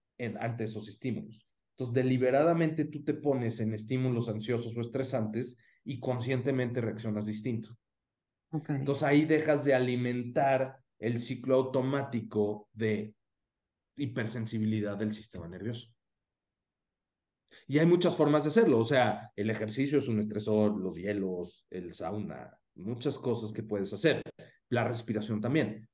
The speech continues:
Speaker 1: O sea, yo empecé respirando y uno que otro baño de hielo ocasional.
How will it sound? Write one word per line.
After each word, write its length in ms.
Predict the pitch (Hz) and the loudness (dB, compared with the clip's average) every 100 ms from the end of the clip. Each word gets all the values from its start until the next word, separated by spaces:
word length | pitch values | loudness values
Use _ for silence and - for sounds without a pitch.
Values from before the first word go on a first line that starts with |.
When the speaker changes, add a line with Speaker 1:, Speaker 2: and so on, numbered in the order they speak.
| _ | _
Speaker 1:
O 40 | |
sea, 100 | 101 | -4
yo 140 | 101 127 | 0 0
empecé 460 | 127 127 123 113 | 0 -2 2 2
respirando 680 | 113 104 107 107 104 107 110 | 2 -2 0 0 2 2 2
y 80 | 107 | 2
uno 220 | 107 104 | 2 0
que 100 | 107 | 0
otro 580 | 98 101 98 95 95 - _ | -2 0 0 0 -4 -8 _
baño 760 | 113 110 107 107 - 104 107 104 | -16 -10 -10 -10 -8 -2 2 2
de 80 | 101 | 2
hielo 340 | 107 104 98 | 0 0 0
ocasional. 680 | 95 101 113 123 120 107 | -2 -6 -4 0 0 0